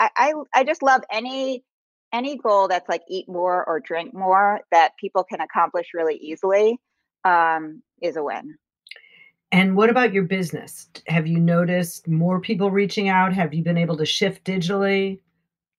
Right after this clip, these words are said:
Speaker 1: Yeah, I mean, I think it, I mean, it's really hard to replicate being in an office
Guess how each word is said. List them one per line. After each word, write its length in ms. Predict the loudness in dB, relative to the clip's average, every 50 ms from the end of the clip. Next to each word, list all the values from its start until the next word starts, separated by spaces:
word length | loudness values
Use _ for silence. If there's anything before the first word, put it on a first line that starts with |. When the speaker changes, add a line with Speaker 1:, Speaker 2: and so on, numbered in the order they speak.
| -20 _ _ _ _ _ _ -20 -20 -20 -20 _ _ -2
Speaker 1:
Yeah, 340 | 2 4 6 6 6 4 4 2
I 120 | 0 -2
mean, 180 | -2 -4 -6 -4
I 220 | -2 -2 -2 -4 -6 _ _
think 380 | -2 -2 -2 -2 -4 -8 -10 -12 -16 -18 _ _ _ _ _ -6
it, 140 | -6 -6 -6 _ _
I 80 | -4 -2
mean, 160 | -2 -2 -4
it's 120 | -6 -4 0
really 240 | 2 4 4 4
hard 320 | 4 4 4 4 4 4 2
to 100 | 0 0
replicate 560 | 0 0 2 0 -2 0 2 0 0 0 0
being 200 | -2 -2 -2 -2
in 80 | -2 0
an 60 | 2
office 380 | 2 2 2 0 -4 -6 -6